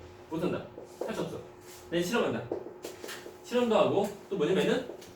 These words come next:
어떤 그 가정. 그 가정, 가설, 가설.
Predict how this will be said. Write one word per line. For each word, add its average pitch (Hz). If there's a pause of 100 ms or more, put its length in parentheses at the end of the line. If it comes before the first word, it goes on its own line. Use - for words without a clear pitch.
어떤 185
그 147 (800)
가정. 110 (500)
그 151
가정, -
가설, 123
가설. -